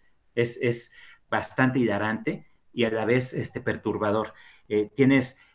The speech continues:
eh, la temática de fantasía que maneja en Avarat. Eh, está Demonio del Libro,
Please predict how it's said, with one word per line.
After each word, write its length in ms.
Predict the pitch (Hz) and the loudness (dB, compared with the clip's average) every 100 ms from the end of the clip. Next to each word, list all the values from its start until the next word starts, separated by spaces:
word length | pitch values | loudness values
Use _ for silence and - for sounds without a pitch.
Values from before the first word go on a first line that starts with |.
| _ | _
eh, 380 | 117 110 110 113 120 | -2 0 0 0 -2
la 140 | 120 | -2
temática 480 | 123 131 131 - 110 | 0 0 -2 -6 -6
de 100 | 104 | -4
fantasía 600 | 104 101 101 - 156 151 | -6 -6 -6 0 2 2
que 100 | 110 | -2
maneja 520 | 104 107 120 113 98 | -4 -4 -4 -4 -6
en 160 | 95 90 | -6 -8
Avarat. 480 | 95 120 151 156 - - _ - | 0 2 2 -2 -18 -20 _ -4
Eh, 360 | 107 110 110 - _ _ | 0 0 -2 -10 _ _
está 640 | 123 - 135 131 127 127 - _ _ - | -12 -2 4 6 6 0 -10 _ _ -6
Demonio 320 | 117 135 143 | 2 4 6
del 140 | 117 117 | 6 6
Libro, 380 | 151 165 139 | 6 6 4